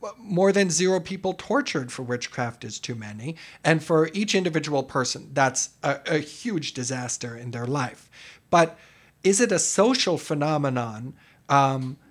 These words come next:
it, it's, you know, you do need to reach a certain threshold before you can say, "Oh, this is a thing that is happening in Europe," as opposed to a thing that's happening to this one person.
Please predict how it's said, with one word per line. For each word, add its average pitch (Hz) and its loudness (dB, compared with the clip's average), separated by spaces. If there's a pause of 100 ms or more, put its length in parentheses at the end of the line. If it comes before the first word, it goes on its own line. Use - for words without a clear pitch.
(240)
it, 196 0
it's, 180 2
you 190 4
know, 156 6
you 160 0
do 196 2
need 226 -2
to 185 0
reach 160 -2
a 165 4
certain 160 0
threshold 139 2
before 156 0
you 165 0
can 160 -4
say, 151 2
"Oh, 170 4
this 240 4
is 320 2
a 160 4
thing 220 2
that 180 2
is 160 2
happening 170 -2
in 123 -6
Europe," 151 4 (160)
as 143 2
opposed 143 -2
to 131 -2
a 131 -4
thing 151 -2
that's 135 0
happening 135 -6
to 123 -12
this 127 -8
one 120 -10
person. - -10